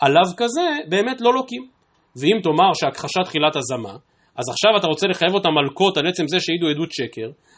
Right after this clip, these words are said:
אבל הם חשופים גם לעונש מוות. יכול להיות שבהמשך הם גם יוזמו, ואם הם יוזמו אז מגיע להם עונש מוות. אבל בכל מקום שכאמור אדם יכול להגיע לעונש מוות, אתה לא יכול לחייב אותו מלקות.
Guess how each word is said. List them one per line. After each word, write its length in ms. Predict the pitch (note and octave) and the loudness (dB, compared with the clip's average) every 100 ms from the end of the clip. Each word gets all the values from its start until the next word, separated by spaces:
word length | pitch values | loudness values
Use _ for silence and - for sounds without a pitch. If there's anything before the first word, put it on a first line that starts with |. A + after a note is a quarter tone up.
| - | -2
אבל 180 | C3 C3 | 0 0
הם 80 | |
חשופים 560 | F3 F#3 - C#3+ A3+ C4+ | 0 -4 -4 -6 -4 0
גם 140 | F#3+ | 0
לעונש 360 | C#3+ D3+ C3+ - | 0 0 -2 -4
מוות. 480 | C3+ G#3+ B3+ G#2+ _ _ _ _ - | 0 0 0 -10 _ _ _ _ -8
יכול 260 | C#3 - F3 | -2 2 4
להיות 200 | D#3+ G#3 | 4 2
שבהמשך 500 | F3 C#3 C3 B2+ C4+ | 0 -2 -2 -2 -2
הם 100 | G#3+ | 0
גם 120 | D3 C#3 | 0 -2
יוזמו, 500 | C3+ B2 B2+ A#3+ C#4+ | -2 -4 -2 0 0
ואם 140 | D3+ F3 | 0 0
הם 100 | F3+ | 0
יוזמו 460 | D#3 B2+ C3+ A3 C4 | 0 -2 -2 0 0
אז 120 | D#3+ | -2
מגיע 220 | D#3 F#3 | -2 0
להם 160 | G3 F#3+ | 0 -2
עונש 280 | G3 G3+ G3 | -2 -2 -4
מוות. 420 | A#3 E4+ D4+ - _ _ _ _ _ _ _ - | 0 0 -2 -10 _ _ _ _ _ _ _ -6
אבל 200 | C#3 C#3+ C3+ | 0 0 0
בכל 340 | C#3+ C3 F#3+ C4+ | -4 0 2 2
מקום 280 | - G#3 B3+ | 2 2 0
שכאמור 480 | - D3 C#3 G#3 F#3 | 0 0 2 2 0
אדם 200 | D3 G3+ | 0 0
יכול 240 | D3+ G3 | 0 2
להגיע 280 | F3 D3 G3 | 4 4 2
לעונש 380 | F#3+ G3+ G#3+ - | 2 0 -2 -4
מוות, 300 | C4+ E4+ A3+ | -2 -2 -2
אתה 140 | F#3+ | -2
לא 160 | F#3+ A#3+ | 0 0
יכול 220 | - F4 | 0 -2
לחייב 300 | - D#3+ F3 | -2 -4 -4
אותו 160 | G3 G#3+ | -2 0
מלקות. 300 | A3 G3 | -2 -4